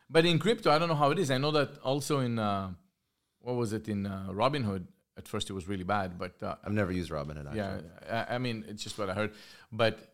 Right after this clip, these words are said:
Speaker 1: if you have someone that have a superior customer service, they're gonna win. They need to have good U I because they have a decent U I, not perfect, but they have a decent U I.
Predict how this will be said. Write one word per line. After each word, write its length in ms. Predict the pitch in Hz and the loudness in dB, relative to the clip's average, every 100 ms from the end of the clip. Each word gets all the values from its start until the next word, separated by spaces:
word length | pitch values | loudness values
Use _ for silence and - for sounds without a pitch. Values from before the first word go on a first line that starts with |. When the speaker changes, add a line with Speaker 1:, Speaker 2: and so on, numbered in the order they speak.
| _ | _
Speaker 1:
if 220 | 131 - | -6 -2
you 80 | 143 | 0
have 320 | 156 147 131 104 - | 4 4 2 -2 -16
someone 380 | - 127 120 117 | -8 -4 -2 -2
that 220 | 107 104 - | -4 -6 -10
have 200 | 110 110 | -6 -4
a 40 | 104 | -4
superior 440 | - - 117 107 | -8 -6 -4 -4
customer 440 | 107 107 - 107 | -4 -6 -6 -6
service, 340 | 95 - 104 107 | -6 -6 -8 -8
they're 120 | 101 | -8
gonna 220 | 95 90 | -8 -8
win. 180 | 92 92 | -8 -8
They 220 | 101 127 | -4 -2
need 160 | 143 151 | 0 -2
to 80 | 139 | -2
have 160 | 110 | -2
good 160 | 113 110 | -2 -2
U 100 | 104 | -2
I 220 | 95 139 | -2 -4
because 240 | 131 147 | -6 -8
they 80 | 139 | -2
have 140 | 147 135 | 0 -2
a 100 | 123 - - 139 | -6 -12 -20 -10
decent 340 | 135 - 135 | -6 -4 -4
U 80 | 104 | -2
I, 240 | 95 120 143 _ _ _ _ - | -2 -2 -8 _ _ _ _ -6
not 200 | 156 - | -6 -2
perfect, 380 | 135 - 165 147 | -2 -2 -4 -4
but 80 | |
they 80 | 127 | -2
have 80 | 123 | -2
a 60 | 110 | -2
decent 340 | 117 123 107 | -4 -4 -4
U 80 | 95 | 0
I. 240 | 101 147 | 0 -2